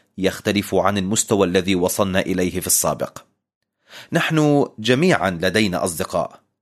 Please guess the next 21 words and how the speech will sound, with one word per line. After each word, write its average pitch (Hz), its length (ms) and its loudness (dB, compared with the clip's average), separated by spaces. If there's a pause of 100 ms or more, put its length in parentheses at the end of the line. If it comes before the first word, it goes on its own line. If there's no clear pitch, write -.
(360)
وأعتقد 147 560 2
أننا 143 440 2
جميعاً 120 600 0
لدينا 92 540 -2
أعداء، 117 480 0 (680)
فنحن 139 460 -2
جميعاً 156 420 2
لدينا 135 540 2
أشخاص 180 460 0
يحبون 117 680 0 (520)
أن 127 160 0
يكونوا 156 540 2
معنا، 110 560 0 (320)
وأشخاص - 640 0 (420)
يحبون 107 480 0
أن 110 240 -2
يهاجموننا. 90 880 -2 (960)
والمحك 147 560 2
الحقيقي 135 720 2
لشخصياتنا 107 880 0
المسيحية 87 880 -2